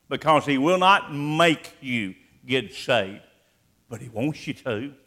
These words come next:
and he provided the means whereby you could be saved. This morning I'm asking you, will you accept him? Will you heed that call? Will you hear that call? Will you say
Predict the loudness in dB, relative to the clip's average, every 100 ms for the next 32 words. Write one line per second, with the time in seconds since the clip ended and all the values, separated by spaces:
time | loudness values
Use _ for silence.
0 | _ _ _ -8 -4 -2 -2 -4 0 0
1 | 0 -2 -2 0 0 -2 0 0 2 0
2 | -2 -6 -14 _ _ _ -12 -10 -8 -8
3 | -8 -8 -4 -4 -4 -10 _ _ _ _
4 | _ _ _ _ -2 0 2 4 4 4
5 | 4 4 2 0 -6 -6 -8 -10 _ _
6 | _ _ _ _ _ _ -4 0 2 2
7 | -2 -2 0 0 -2 -6 -2 -2 -4 -10
8 | _ _ _ _ _ _ _ _ 0 2
9 | 2 4 4 4 2 4 2 0 2 6
10 | 8 8 8 4 2 0 2 4 4 4
11 | 2 -2 0 4 8 6 4 0 0 0
12 | 0 2